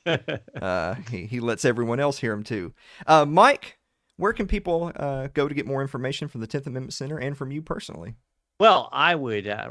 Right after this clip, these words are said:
Speaker 2: very much appreciate it if folks would head over to tenth amendment center dot com. That is all spelled out.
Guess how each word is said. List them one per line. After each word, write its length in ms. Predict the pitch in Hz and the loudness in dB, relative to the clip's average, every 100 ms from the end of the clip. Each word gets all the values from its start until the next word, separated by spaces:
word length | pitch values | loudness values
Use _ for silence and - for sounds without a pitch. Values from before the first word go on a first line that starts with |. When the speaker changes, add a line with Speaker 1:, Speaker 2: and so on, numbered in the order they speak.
| 151 139 | -12 -16
Speaker 2:
very 200 | 131 214 | 2 4
much 240 | 202 202 175 | 6 4 2
appreciate 640 | - 151 139 - 110 104 | -4 -6 -6 -4 -2 0
it 140 | 135 - | -2 -4
if 180 | 131 107 | -6 -4
folks 440 | - 123 123 - | -2 -2 -2 -6
would 100 | 131 | -2
head 200 | 113 123 | 4 4
over 300 | 113 127 123 107 | 4 2 2 -2
to 140 | 127 | -6
tenth 280 | - 147 - | -2 -2 0
amendment 380 | 120 113 104 107 | 0 0 0 0
center 280 | 123 104 | 0 0
dot 320 | 98 110 98 - | 4 4 2 -2
com. 340 | - 98 113 | -2 0 0
That 220 | 110 101 107 | 2 0 0
is 160 | - | -2
all 180 | - 107 | 0 2
spelled 460 | - - 120 98 110 | 2 2 4 6 8
out. 340 | 135 175 - | 8 6 -4